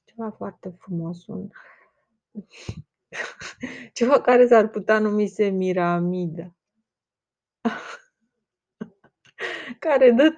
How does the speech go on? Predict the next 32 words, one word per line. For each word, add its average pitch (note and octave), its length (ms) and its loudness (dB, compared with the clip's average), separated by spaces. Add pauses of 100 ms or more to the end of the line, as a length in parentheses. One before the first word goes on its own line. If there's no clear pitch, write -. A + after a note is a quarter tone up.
tufe, A#3+ 440 -2
Semiramidă, G3+ 1400 -2 (460)
deci - 160 -8
acoperită F3 680 -2
de F3 200 0
tufe, F#3+ 460 -8
așa, F#3 340 -8
fai A#3+ 240 -6
ce A3 120 -8
frumos, G3 320 -6
tufe F#3+ 260 -6
de F3 140 0
măcești, F3 640 -6
tufe G3 300 -12
de F3+ 240 -10 (540)
plantele B3 360 -4
astea G#3+ 720 -8 (120)
ignorate, F#3+ 840 -6
tufe F#3 260 -10
de F#3 140 -6
merișori, F3+ 520 -6
tufe, F#3 300 -8 (160)
tufe B3+ 300 -2
de F3+ 160 -2
trandafir F3+ 1000 -4
amestecate F3+ 880 -10
cu G#3+ 200 -20
tufe - 280 -14
de E3+ 140 -6
măcești E3+ 480 -10
amestecate F3 680 -10
cu... - 140 -18